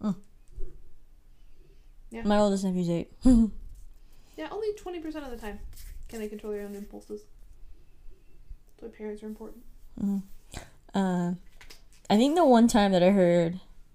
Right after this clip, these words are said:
Speaker 1: Kelsey do mom voice, and I was like, "Oh my God." 'Cause I, I heard her use it, and I'm like, "Oh, they're in trouble." But the one time I heard her use it in the way that I was like,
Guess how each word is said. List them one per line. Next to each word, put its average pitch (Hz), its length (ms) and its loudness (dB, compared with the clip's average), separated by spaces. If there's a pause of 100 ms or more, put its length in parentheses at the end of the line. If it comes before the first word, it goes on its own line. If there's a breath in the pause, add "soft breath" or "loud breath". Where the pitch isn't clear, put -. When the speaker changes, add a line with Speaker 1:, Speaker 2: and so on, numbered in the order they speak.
Speaker 1:
Kelsey 175 320 2
do 175 160 0
mom 160 240 2
voice, 156 260 2
and 151 80 -2
I 147 40 0
was 156 100 0
like, 156 180 2
"Oh 156 60 -6
my 190 180 -4
God." 175 340 -8 (280 loud breath)
'Cause - 100 -4
I, 233 280 4
I 214 40 6
heard 285 200 4
her 339 100 4
use 180 220 2
it, 170 100 2
and 170 60 -2
I'm 165 60 0
like, 156 140 -4
"Oh, 175 220 6
they're 170 120 0
in 165 60 0
trouble." 170 240 2
But 175 160 -6
the 180 80 0
one 180 160 2
time 180 180 2
I 170 60 2
heard 170 140 2
her 165 40 0
use 160 200 0
it 143 40 -4
in 165 60 -4
the 160 60 -2
way 151 120 0
that 151 80 0
I 147 60 4
was 143 100 4
like, 143 140 2